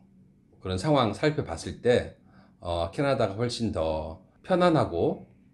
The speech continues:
어, 우리들한테 더 많은 혜택을 주는, 어, 그런 곳인 것 같습니다.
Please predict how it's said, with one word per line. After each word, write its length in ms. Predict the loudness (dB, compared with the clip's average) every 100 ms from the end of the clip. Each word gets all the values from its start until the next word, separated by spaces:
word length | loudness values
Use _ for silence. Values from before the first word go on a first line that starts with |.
| _ _
어, 580 | -6 -2 -2 -2 -2 -4
우리들한테 600 | -2 2 2 2 0 -4
더 400 | -4 -2 -2 -4 -2
많은 540 | 0 2 0 -2 -8 -16 -20 -10
혜택을 340 | -6 2 4 4
주는, 400 | 0 -8 -8 -10 -16 -20 -20 -12
어, 160 | -10 -2
그런 320 | 2 2 2
곳인 280 | -2 -2 -4
것 100 | -4
같습니다. 560 | -8 -10 -12 -10 -12